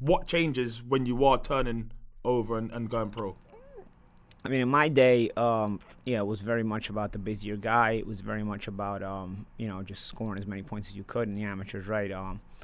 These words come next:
Speaker 2: you, uh, damage didn't get counted as much as it does in the pros. Um,
Speaker 1: Mm-hmm.
Speaker 2: not that boxing wasn't damaging in the amateurs. I mean, you take a good <laughs> shot, you'd feel it even in the amateurs, you know?
Speaker 1: Yeah.
Speaker 2: But, um, <clears throat> I'd say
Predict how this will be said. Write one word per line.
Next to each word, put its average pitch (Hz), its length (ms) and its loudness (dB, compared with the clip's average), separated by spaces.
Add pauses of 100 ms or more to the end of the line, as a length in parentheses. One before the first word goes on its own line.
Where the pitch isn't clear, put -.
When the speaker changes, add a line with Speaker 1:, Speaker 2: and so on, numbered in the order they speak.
(460)
Speaker 2:
you, 104 340 -6
uh, 98 380 -6 (300)
damage 123 340 2
didn't 113 180 -4
get 107 160 -4
counted 104 360 -2
as 101 180 -2
much 113 480 -4 (240)
as 101 220 -6
it 104 60 -6
does 107 160 -4
in 104 80 -6
the 95 80 -8
pros. 110 480 -2 (220)
Um, 98 300 -8 (200)
Speaker 1:
Mm-hmm. - 220 -2 (220)
Speaker 2:
not 127 160 -2
that 113 100 -2 (120)
boxing 104 440 -4
wasn't 101 180 -6
damaging 101 380 -4
in 95 60 -8
the 101 60 -6
amateurs. 120 400 0
I 104 60 -4
mean, 98 160 -6
you 98 180 -8
take 117 140 -4
a 98 60 -8
good 117 100 -4
<laughs> - 140 0
shot, 117 240 2
you'd 107 120 -8
feel 143 280 2
it 107 80 -2
even 113 160 -2
in 107 60 -6
the 107 80 -2
amateurs, 113 440 -2
you 120 60 -2
know? 131 120 -2
Speaker 1:
Yeah. 107 140 -8 (460)
Speaker 2:
But, 117 320 0
um, 113 340 2
<clears throat> - 320 -8 (880)
I'd 120 100 -6
say 139 360 2